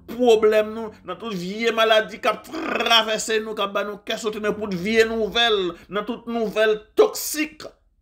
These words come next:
n ap pran nan lespri nou. Nou konnen w kapab geri nou paske s on sèl bagay nou konnen, senyè Jezi.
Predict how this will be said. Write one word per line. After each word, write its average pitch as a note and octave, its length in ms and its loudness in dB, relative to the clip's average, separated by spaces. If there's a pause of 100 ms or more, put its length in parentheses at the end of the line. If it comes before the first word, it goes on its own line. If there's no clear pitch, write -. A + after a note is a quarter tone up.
(1080)
n F3+ 100 4
ap - 140 -4
pran F#3 300 -2
nan F#3+ 120 2
lespri A3 540 -2
nou. G#3 240 -4 (260)
Nou F#3+ 160 -4
konnen F3+ 240 -4
w E3+ 80 -8
kapab D3+ 300 0 (100)
geri G3 320 6
nou A3 300 -6 (100)
paske G3 240 -4
s - 60 -6
on A3 100 -8
sèl A3+ 400 0
bagay G3 240 0
nou F#3 140 -8
konnen, F3 180 -6
senyè E3 240 -8
Jezi. D3 540 -6